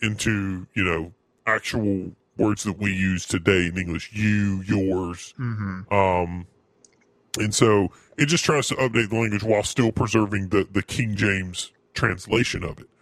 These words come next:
Speaker 2: Okay.
Speaker 1: Then you move into what's called th-, the meaning for meaning. So you'll have,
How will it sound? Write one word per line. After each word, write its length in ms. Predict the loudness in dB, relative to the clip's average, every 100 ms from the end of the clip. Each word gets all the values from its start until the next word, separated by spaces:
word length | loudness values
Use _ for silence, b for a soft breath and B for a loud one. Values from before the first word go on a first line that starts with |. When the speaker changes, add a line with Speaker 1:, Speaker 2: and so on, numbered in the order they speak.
| -18
Speaker 2:
Okay. 240 | -4 -2 0
Speaker 1:
Then 180 | 2 4
you 120 | 4
move 240 | 2 2 0
into 640 | -2 -2 0 0 0 0 -2
what's 220 | -2 0
called 440 | 0 2 2 0
th-, 120 | -10 -12
the 180 | 2 2
meaning 400 | 4 0 0 -2
for 140 | -2
meaning. 300 | 0 0 -2
So 380 | 0 2 2 0 -4 b b b
you'll 240 | 0 2 2
have, 520 | 2 2 2 -2 -6